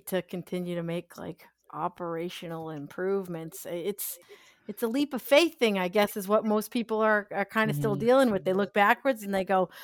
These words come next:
Speaker 1: "But, but, but, but, but." But if you're looking forward, you still have to consider that this is a business, and it's much more of a
Speaker 2: Mm-hmm.
Speaker 1: business in twenty twenty-two than it was in twenty twenty or than it was in twenty eighteen, and nobody can deny that.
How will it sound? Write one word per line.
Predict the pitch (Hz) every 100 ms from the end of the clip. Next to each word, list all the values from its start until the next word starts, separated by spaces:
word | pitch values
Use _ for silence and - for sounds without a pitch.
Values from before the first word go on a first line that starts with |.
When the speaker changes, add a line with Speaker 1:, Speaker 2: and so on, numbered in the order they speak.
| - -
Speaker 1:
"But, | 202 196
but, | 208 -
but, | 208 196
but, | 208 196
but." | 220 240 202 - _ _ - _ _
But | 196 190 - _ - - -
if | 196 196
you're | 202
looking | 202 214 214 202
forward, | - 277 320 240 202 202 202 208 _
you | 190
still | - 240
have | 214 202
to | -
consider | 214 196 - 196 190
that | 180 -
this | 226 226
is | 190
a |
business, | 170 180 165 - - - -
and | 175 185
it's | 185
much | 220 254 -
more | 226
of | 214
a | 185
Speaker 2:
Mm-hmm. |
Speaker 1:
business | 202 196 190 190
in | 180
twenty | - 196 190
twenty-two | 180 196 175 - 202 208 202
than | 175
it | 147
was | 175 175
in | 170
twenty | 180 175 165
twenty | - 254 269 269 _ _ _ - -
or | 175
than | 175
it | 165
was | 160 160
in | 165
twenty | - 170 165 165
eighteen, | 160 - 226 247 240 190
and |
nobody | 190 240 240
can | - 185
deny | 170 156 147
that. | 165 -